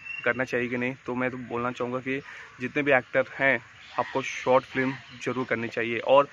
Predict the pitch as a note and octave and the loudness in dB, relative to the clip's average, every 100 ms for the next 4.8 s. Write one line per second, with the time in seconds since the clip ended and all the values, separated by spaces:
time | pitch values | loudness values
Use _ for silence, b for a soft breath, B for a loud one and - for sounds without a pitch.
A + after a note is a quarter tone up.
0 | B B B C#3 D3 D#3+ - F3 D#3 B2+ | B B B 4 4 4 0 2 4 6
1 | C#3+ D3+ D#3 D#3 D#3+ D3+ C3 C#3 - D3 | 6 6 2 4 4 2 4 2 2 4
2 | C#3+ C3 - - - C3 C3 C3+ B2+ B2+ | 4 2 -18 -20 -12 -8 2 2 2 -2
3 | C3+ C3 C3 C#3+ C3 - C3 C3 B2+ - | 0 -2 -2 -4 -4 0 0 6 4 4
4 | C3+ C3 C3+ B2 B2 B2+ B2 | 0 0 0 -4 0 0 0